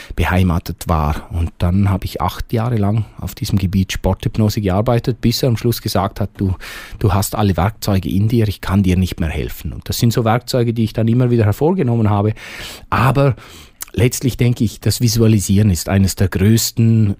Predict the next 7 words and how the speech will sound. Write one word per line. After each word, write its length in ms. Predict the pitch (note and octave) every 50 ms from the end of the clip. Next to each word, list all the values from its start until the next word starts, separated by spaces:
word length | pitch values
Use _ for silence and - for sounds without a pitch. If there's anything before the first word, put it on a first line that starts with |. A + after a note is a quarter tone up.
| - -
Tools, 480 | - - C3 C3 C3+ C3+ B2 - -
die 160 | - A2 G#2+
ein, 260 | G2 F#2+ F2+ F2+ F2+ -
ein 160 | F#2+ F2+ E2+
Spitzensportler 720 | - - - G2+ - - - - - E2+ E2+ - - E2+
können 380 | - - - E2+ D#2 D2+ D2 C#2
muss, 360 | C#2 D2 D2 - - - -